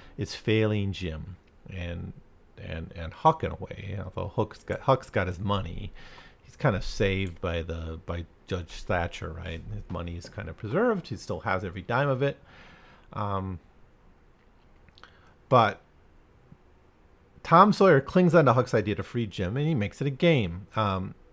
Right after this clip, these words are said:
and this is a point of general tension between the two, uh, and, and Huck actually fights back against this, saying, like, "We don't have to do it this way. It's just, like, we just open the door,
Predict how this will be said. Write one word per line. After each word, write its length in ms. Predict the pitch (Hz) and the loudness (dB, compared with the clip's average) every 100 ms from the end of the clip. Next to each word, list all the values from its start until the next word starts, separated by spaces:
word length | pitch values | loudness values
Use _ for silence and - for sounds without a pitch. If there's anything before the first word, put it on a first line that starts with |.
| - | -12
and 160 | 127 131 | -2 2
this 160 | 180 262 | 2 2
is 100 | 302 | 2
a 60 | |
point 260 | 330 320 285 | 4 4 6
of 80 | 175 | 8
general 280 | 180 196 | 8 6
tension 380 | - 135 139 101 | 4 0 -2 -4
between 260 | 85 - 87 | -8 -10 -12
the 80 | 85 | -12
two, 320 | - 90 - | -12 -12 -12
uh, 120 | - | -12
and, 340 | - 110 101 - | -8 -6 -6 -6
and 220 | 113 101 | -10 -8
Huck 240 | 101 147 - | -4 -4 -2
actually 280 | 139 - 120 | -6 -4 -4
fights 420 | - 92 90 - | -2 -2 -2 4
back 420 | 123 139 - - | 12 12 12 8
against 400 | 95 87 92 - | -4 -4 -8 -12
this, 200 | - - | -8 -4
saying, 220 | 101 101 | -4 -2
like, 240 | 95 101 - - - - | -2 -4 -8 -20 -18 -2
"We 120 | 131 | 4
don't 100 | 277 | 4
have 100 | 294 | 4
to 80 | 294 | 2
do 180 | 165 254 | 6 6
it 80 | 214 | 6
this 180 | 151 | 2
way. 280 | 101 87 87 | 2 0 0
It's 140 | 107 - | -4 0
just, 80 | |
like, 240 | 175 180 - | 0 0 -2
we 140 | 175 | -2
just 160 | 175 180 | 0 2
open 280 | 180 175 180 | 4 6 6
the 80 | |
door, 520 | 156 113 127 110 87 | 6 6 6 4 2